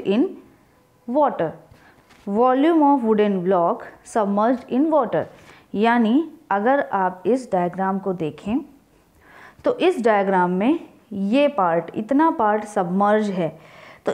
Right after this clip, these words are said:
इतने part का हमें volume चाहिए। बहुत easy है, ये dimension हमने एच मानी हुई है,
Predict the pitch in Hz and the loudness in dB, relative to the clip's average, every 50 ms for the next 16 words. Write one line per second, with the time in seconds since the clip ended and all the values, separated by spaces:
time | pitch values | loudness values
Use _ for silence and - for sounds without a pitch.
0 | - 302 330 320 339 370 359 392 415 403 311 - 233 208 190 190 190 190 196 196 | 0 0 0 0 2 2 2 2 2 0 0 0 0 0 0 0 -2 -4 -4 -2
1 | 208 214 220 202 190 175 180 196 294 359 349 - - - - 208 208 220 254 269 | -2 -2 -2 -2 -4 -4 -2 0 -2 -2 -2 -6 -14 -12 -8 -4 -2 2 2 2
2 | 277 285 311 339 359 370 349 359 349 339 330 320 330 339 - - - _ _ _ | 2 2 2 0 0 -2 -2 -2 -2 -2 -2 -2 -4 -8 -12 -18 -20 _ _ _
3 | _ _ _ _ - 220 233 262 277 262 302 311 311 285 320 320 302 302 302 302 | _ _ _ _ -2 0 2 2 2 2 2 2 4 4 4 4 4 4 2 0
4 | 302 - - - - - - - - 233 269 339 381 381 294 302 277 269 262 262 | -2 -8 -18 -20 -20 -20 -10 -4 0 2 4 4 4 4 4 2 2 2 2 2
5 | 262 254 277 294 277 247 240 233 240 254 247 - - 226 247 240 - 226 220 190 | 2 2 2 2 2 2 4 4 4 2 2 2 0 0 0 0 0 0 0 0
6 | 180 185 190 202 214 202 196 208 208 196 208 226 277 349 | 0 0 -2 -2 -2 -2 0 0 0 0 2 2 0 0